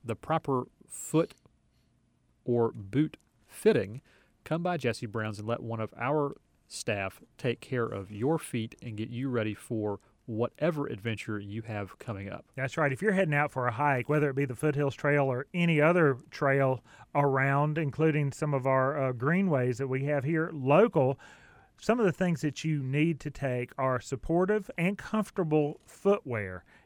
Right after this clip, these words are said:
Speaker 2: Doesn't have to be an over-the-top hiking boot, but it does need to be comfortable and supportive. You need to have a day pack just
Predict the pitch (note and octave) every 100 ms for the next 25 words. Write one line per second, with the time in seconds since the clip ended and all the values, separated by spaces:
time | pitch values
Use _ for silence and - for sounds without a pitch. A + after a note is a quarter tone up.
0 | - G#3+ G3+ G3 E3+ - E3 D#3 C#3 D3
1 | D#3+ D3 - D#3 D3+ - E3+ D#3+ C#3 A#2
2 | A#2 C3 C3 D3 D#3+ F#3 D#3+ F3+ D3+ C#3+
3 | C3+ - F#3 - F3+ F3+ _ D#3+ E3+ -
4 | F3 D3+ F3 D#3+ B2 G2+ - - - _
5 | - D3+ G#3+ F#3 F#3 D#3+ C3+ D#3+ D#3+ C3+
6 | G#2+ A#2 - C#3+ B2